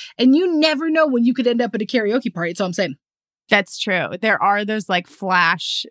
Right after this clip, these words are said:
Speaker 2: karaoke parties <laughs> that happen so often <laughs> that,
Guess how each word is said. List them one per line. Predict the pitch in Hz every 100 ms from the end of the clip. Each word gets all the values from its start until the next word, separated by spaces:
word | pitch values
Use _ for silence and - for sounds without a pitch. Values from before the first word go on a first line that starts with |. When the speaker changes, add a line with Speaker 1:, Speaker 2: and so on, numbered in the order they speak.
| _
Speaker 2:
karaoke | - 208 185 160 180 170 180
parties | 180 - 214 233 -
<laughs> | 254
that | 302
happen | 240 220 202 180 175 92
so | - 220 196
often | 170 190 - 208 202 233 _ -
<laughs> | - -
that, | 233